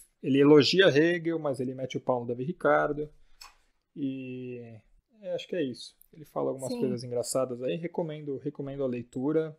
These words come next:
Speaker 1: acho que com o podcast vai ajudar também. Às vezes parece meio denso, começa, você começa a ler, ele tem inclusive fórmulas matemáticas aqui,
Speaker 2: É,
Speaker 1: tem uma
Speaker 2: fórmula
Speaker 1: chave e tudo mais.
Speaker 2: matemática sem
Speaker 1: Parece
Speaker 2: número,
Speaker 1: que vai ser
Speaker 2: viu, gente?
Speaker 1: complicado,
Speaker 2: Tá tudo
Speaker 1: mas,
Speaker 2: bem.
Speaker 1: é,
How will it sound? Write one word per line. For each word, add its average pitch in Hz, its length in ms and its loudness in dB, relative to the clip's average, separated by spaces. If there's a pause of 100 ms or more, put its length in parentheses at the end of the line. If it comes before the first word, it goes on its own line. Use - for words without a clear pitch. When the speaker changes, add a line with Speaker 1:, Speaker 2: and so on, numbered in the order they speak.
Speaker 1:
acho - 240 -8
que 131 260 -6 (420)
com 156 160 2
o 151 60 4
podcast 139 500 4
vai 143 140 4
ajudar 143 240 4
também. 127 280 2
Às 117 80 -8
vezes 123 140 -4
parece 175 300 4
meio 135 160 4
denso, 127 460 -2
começa, 123 300 -6
você - 200 0
começa 127 320 0
a - 20 4
ler, 120 220 2
ele 135 260 -10
tem 139 140 0
inclusive 139 340 0
fórmulas 135 440 4
matemáticas 120 920 -4
aqui, 285 480 -2
Speaker 2:
É, 285 80 4
Speaker 1:
tem - 80 -4
uma 381 140 6
Speaker 2:
fórmula 440 160 2
Speaker 1:
chave 294 120 8
e - 140 6
tudo 285 140 0
mais. 302 120 4 (100)
Speaker 2:
matemática 339 160 -6
sem 370 220 -4
Speaker 1:
Parece - 420 8
Speaker 2:
número, 233 60 6
Speaker 1:
que - 40 4
vai 151 100 8
ser 127 120 0
Speaker 2:
viu, - 20 6
gente? 139 140 2
Speaker 1:
complicado, 143 400 6
Speaker 2:
Tá 190 40 4
tudo 170 80 2
Speaker 1:
mas, 170 720 4
Speaker 2:
bem. 170 120 2
Speaker 1:
é, 120 180 2